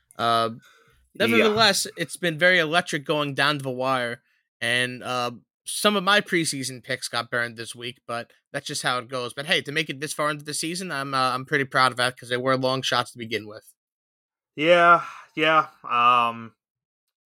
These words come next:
Speaker 2: I'm not gonna lie to you, my teams that I had in the Final Four for the college football playoff are already out. Uh, I took some chances, definitely backfired, but that's what we call it the mushing hour. Sometimes I, sometimes we hit and get it right.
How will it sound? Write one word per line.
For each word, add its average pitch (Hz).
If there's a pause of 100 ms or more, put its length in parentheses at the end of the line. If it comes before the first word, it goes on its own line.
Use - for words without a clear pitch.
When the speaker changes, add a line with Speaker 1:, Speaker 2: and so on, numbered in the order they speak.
(340)
Speaker 2:
I'm 117
not 135
gonna 143
lie 139
to 139
you, 135
my 131
teams 131
that 120
I 107
had 131
in 147
the 143
Final 160
Four 165
for 165
the 151 (140)
college 160
football 160
playoff 165
are 113
already 117
out. 151 (220)
Uh, 101
I 104
took 117
some 107
chances, 151
definitely 113 (400)
backfired, 175
but 175 (960)
that's 156
what 190
we 185
call 185
it 185
the 175
mushing 175
hour. 104
Sometimes 151
I, 120
sometimes 147
we 135
hit 220
and 123
get 131
it 127
right. 151